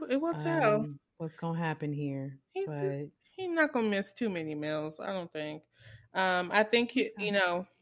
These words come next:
Speaker 1: he'll bounce back, let it blow over. Um, I feel for his wife more than anything.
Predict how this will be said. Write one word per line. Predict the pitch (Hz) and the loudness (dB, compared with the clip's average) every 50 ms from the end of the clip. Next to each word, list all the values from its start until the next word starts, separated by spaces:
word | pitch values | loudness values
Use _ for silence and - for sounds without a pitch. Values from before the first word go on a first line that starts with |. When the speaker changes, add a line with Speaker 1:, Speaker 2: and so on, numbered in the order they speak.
| _ _ _ | _ _ _
Speaker 1:
he'll | - 202 202 | 2 2 2
bounce | 202 208 220 214 226 226 - - | 4 6 6 6 6 4 0 2
back, | - 190 190 185 180 180 - - - | 4 6 8 8 6 6 2 0 -4
let | 165 165 170 175 | -2 0 2 2
it | 185 196 - - _ _ _ _ _ - | 2 0 -2 -6 _ _ _ _ _ -4
blow | 180 175 180 180 175 170 | 0 2 2 4 4 4
over. | 170 170 170 170 170 170 175 175 - _ _ - - - - - _ _ - | 2 0 0 2 2 2 0 -2 -6 _ _ -20 -20 -20 -20 -20 _ _ 4
Um, | 175 180 175 170 165 165 160 160 156 151 - 175 - _ _ _ _ _ _ _ _ | 4 6 8 8 8 6 6 4 0 -4 -8 -12 -14 _ _ _ _ _ _ _ _
I | 180 185 190 | 4 6 6
feel | - - 202 202 208 | 6 4 4 6 6
for | 202 190 190 | 4 4 2
his | 196 190 185 175 170 | 4 4 2 2 0
wife | 160 170 170 170 170 180 196 - - - - | 2 4 6 6 6 4 2 -2 -8 -14 -12
more | - 180 180 175 | -8 -2 -2 0
than | 165 170 160 165 | 2 2 2 2
anything. | 160 160 165 170 - 175 170 170 170 170 170 | 0 0 -2 -2 -2 -2 -2 -2 -2 -4 -6